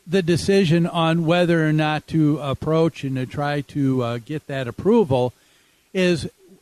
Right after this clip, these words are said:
as anybody knows, uh, with a homeowners association, with the board of directors.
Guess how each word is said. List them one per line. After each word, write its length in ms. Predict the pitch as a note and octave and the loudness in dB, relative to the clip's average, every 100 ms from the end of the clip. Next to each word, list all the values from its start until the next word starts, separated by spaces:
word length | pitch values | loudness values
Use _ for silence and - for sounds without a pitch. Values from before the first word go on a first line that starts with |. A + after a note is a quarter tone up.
| _ | _
as 180 | D3+ C#3 | -6 -2
anybody 480 | D#3 E3+ C#3+ C#3+ C#3 | 0 0 0 0 0
knows, 540 | C#3 D3 C#3+ B2+ B2 | 2 2 0 -2 -6
uh, 300 | F3+ C3+ B2+ B2+ | -12 -10 -8 -4
with 380 | C3+ C3 A#2+ | -4 -4 -8
a 140 | A#2+ A#2+ | -10 -8
homeowners 500 | C3+ C#3 B2+ B2 G#2+ | -4 -2 -2 -2 -6
association, 720 | A2+ C#3 C3 C#3+ B2+ B2 D3+ | -8 -8 -8 -6 -8 -6 -4
with 160 | F3 G3 | -4 -4
the 60 | C#3 | -4
board 300 | C3 E3 D#3+ | 0 0 0
of 80 | |
directors. 680 | C#3+ D#3+ E3+ - C3+ - - | -2 0 -2 -4 -14 -18 -20